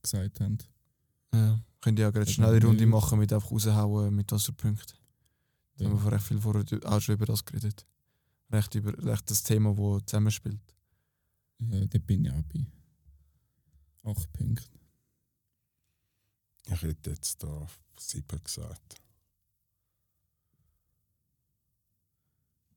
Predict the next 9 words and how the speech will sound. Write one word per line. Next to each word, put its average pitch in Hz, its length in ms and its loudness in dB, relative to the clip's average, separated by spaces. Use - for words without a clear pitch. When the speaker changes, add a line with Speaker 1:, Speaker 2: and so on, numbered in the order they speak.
Speaker 2:
Äh, - 1400 -14
ich 107 80 0
schiesse 107 320 -4
da 104 180 2
nochmal 98 640 2
ein - 60 -14
gutes 107 220 -2
Stückchen 110 300 -2
höher. 107 380 0